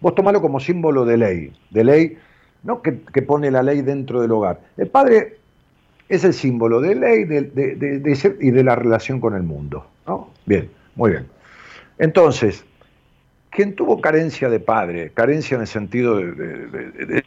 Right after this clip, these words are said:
de un padre desdibujado, o sea, la ley desdibujada,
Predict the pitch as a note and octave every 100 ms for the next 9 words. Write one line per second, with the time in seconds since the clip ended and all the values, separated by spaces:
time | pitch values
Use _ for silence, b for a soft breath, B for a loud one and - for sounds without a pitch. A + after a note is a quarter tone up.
0 | _ B2 B2 C3+ E3+ E3+ D3+ C#3+ B2+ C3
1 | C3 D3 G#2+ A2 - C3+ C#3 C#3+ E3+ A3
2 | A3 F#3+ D#3+ C3+ B2+ C3 B2+ C3 G2+ E2+
3 | E2+